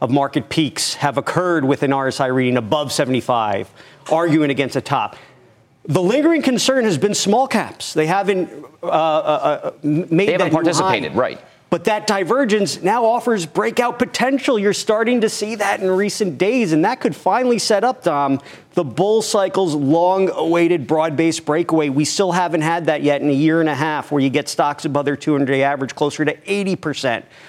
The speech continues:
Speaker 1: Uh, so we still see runway to the upside. Uh, we've been calling for S and P fifty-four hundred since the start of the year and still think we get there.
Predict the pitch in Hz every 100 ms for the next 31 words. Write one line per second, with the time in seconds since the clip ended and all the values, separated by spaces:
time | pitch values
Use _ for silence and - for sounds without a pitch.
0 | - - 131 135 135 - 175 160 226 302
1 | 262 208 170 180 185 170 151 165 165 -
2 | 160 151 139 - - - _ 143 143 143
3 | 151 156 147 151 147 139 143 139 - 139
4 | 127 139 131 139 123 127 120 131 120 -
5 | 120 110 107 110 113 113 110 110 107 104
6 | - 113 120 117 120 - 107